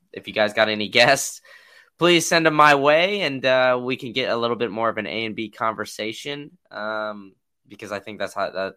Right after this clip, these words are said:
that'll make it, uh, better going forward for everybody else. So, um, like I said, I'm Brandon at Green Candle. Uh, follow me on Twitter at Green Candle I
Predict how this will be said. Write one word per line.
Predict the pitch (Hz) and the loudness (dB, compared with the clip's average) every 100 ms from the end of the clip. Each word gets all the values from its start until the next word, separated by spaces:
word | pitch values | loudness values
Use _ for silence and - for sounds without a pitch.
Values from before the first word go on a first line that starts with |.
| - | -6
that'll | 98 98 | -4 -4
make | 95 95 | -6 -6
it, | 90 - - | -8 -8 -6
uh, | 92 90 - | -2 -2 -4
better | 92 | -6
going | 92 95 90 | -6 -8 -8
forward | - 95 92 - | -8 -6 -6 -6
for | 90 | -8
everybody | 87 87 90 | -8 -8 -4
else. | 90 82 - - _ _ _ _ _ - | -2 -4 -8 -18 _ _ _ _ _ -12
So, | - 135 113 101 | 4 6 6 4
um, | - 104 104 101 95 92 - - | 0 2 4 2 -2 -8 -14 -2
like | 110 104 | 0 0
I | 101 | -2
said, | - 131 | 2 2
I'm | 120 101 | 2 0
Brandon | 107 107 117 127 123 | 0 0 0 -2 -4
at | 98 | -8
Green | 104 104 107 | -10 -10 -10
Candle. | - 98 107 120 139 156 | -10 -8 -4 -4 -4 -6
Uh, | - 95 92 | -4 -2 -2
follow | - 113 117 123 | -2 2 2 2
me | 123 123 120 | -2 -4 -4
on | 117 104 | -4 -8
Twitter | 117 110 117 | -8 -4 -2
at | 107 101 _ | -2 -4 _
Green | 107 | -14
Candle | 104 110 104 | -10 -6 -2
I | 101 101 | -2 -4